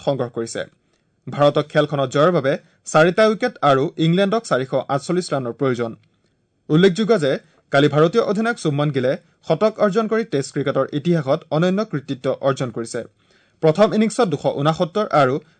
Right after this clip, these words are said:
দ্বিতীয় ইনিংছৰ এশ এষষ্ঠি ৰানৰ সৈতে খেলুৱৈগৰাকীয়ে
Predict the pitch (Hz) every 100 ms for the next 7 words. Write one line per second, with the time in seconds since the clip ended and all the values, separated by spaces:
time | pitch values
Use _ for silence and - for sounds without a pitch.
0 | _ 147 170 220 226 220 202 233 175 -
1 | - 135 175 165 208 202 214 143 135 170
2 | - 135 135 135 156 156 147